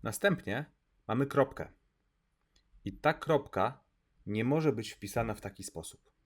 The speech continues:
Bo kropka wpisana w taki sposób w wyrażeniach regularnych oznacza dowolny znak. Więc jeżeli chcemy wykorzystać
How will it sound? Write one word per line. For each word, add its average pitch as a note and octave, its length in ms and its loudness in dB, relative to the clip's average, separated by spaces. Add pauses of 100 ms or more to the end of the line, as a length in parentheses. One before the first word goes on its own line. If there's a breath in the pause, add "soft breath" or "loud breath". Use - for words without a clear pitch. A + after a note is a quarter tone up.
(1160 soft breath)
Bo F#2 100 -4
kropka E3+ 360 2
wpisana A2 460 -6
w - 80 -14
taki C#3 280 -2
sposób - 640 0
w G2 200 -4
wyrażeniach G#2 580 0
regularnych G2 720 0 (640)
oznacza B2+ 440 2
dowolny B2+ 680 4
znak. G2+ 440 -4 (1200 soft breath)
Więc G#2 160 -4
jeżeli D3 340 0
chcemy E3 340 0
wykorzystać A2+ 800 0